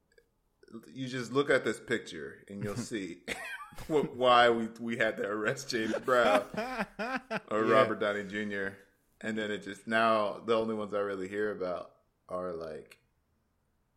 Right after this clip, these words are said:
Speaker 1: uh, it's not so much that he was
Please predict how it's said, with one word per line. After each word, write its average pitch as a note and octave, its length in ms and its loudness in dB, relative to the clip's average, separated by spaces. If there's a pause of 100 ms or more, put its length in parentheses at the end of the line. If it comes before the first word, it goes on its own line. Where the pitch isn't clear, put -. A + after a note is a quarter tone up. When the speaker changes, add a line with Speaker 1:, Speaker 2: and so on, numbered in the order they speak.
(220)
Speaker 1:
uh, F#2+ 400 -4 (720)
it's B2+ 260 -6
not G#3 400 2
so F#3+ 160 -2
much E3+ 320 -4
that - 400 -2
he D3 240 -8
was C#3+ 960 2